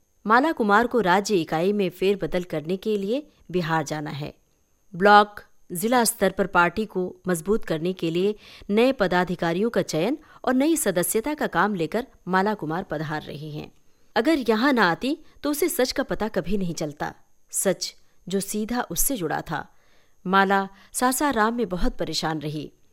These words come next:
गांव से लौटने के बाद उसे चुन्नू का खून से लिखा खत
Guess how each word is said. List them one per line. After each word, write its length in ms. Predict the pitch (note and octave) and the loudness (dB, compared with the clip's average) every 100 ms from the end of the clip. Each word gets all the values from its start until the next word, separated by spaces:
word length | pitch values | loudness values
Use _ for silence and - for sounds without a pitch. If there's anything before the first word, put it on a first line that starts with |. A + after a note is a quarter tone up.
| _ - | _ -14
गांव 280 | F3+ G3+ G3+ | 2 4 4
से 140 | G3+ | 2
लौटने 380 | E3+ E3 E3+ G3+ | 0 0 0 -2
के 140 | F#3+ D#3+ | -2 0
बाद 360 | D#3+ D#3+ D3+ - _ - - - - | 2 2 0 -12 _ -20 -20 -20 -8
उसे 180 | - C4 | -2 -2
चुन्नू 340 | D#4+ C4+ B3+ D#4+ | 0 0 0 2
का 160 | B3 | 0
खून 280 | G#3 B3 C4 | 0 0 0
से 160 | B3 F#3+ | 0 0
लिखा 280 | F3 G#3 | 0 -2
खत 260 | F#3+ G3+ F#3 | 0 -2 -2